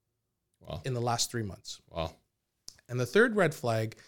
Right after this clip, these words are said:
Speaker 2: is that the financial services sector in the last three months has lost four point four percent of the job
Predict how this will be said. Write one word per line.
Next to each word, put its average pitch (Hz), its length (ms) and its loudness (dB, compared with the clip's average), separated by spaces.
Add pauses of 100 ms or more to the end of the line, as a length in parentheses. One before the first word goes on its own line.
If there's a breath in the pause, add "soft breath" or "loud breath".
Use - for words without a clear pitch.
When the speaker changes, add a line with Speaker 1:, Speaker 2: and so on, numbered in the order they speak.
(240 soft breath)
Speaker 2:
is 120 120 -4
that 127 160 0
the 127 60 -6
financial 165 440 -2
services 160 500 0
sector - 360 -2
in 107 60 -16
the 107 60 -20
last 110 320 -4
three 107 120 -4
months 104 300 -8
has 107 140 -8
lost 104 260 -2
four 123 340 -14
point 113 320 -20
four 101 280 -16
percent 101 560 -4
of 107 140 -20
the 101 80 -20
job 95 260 -20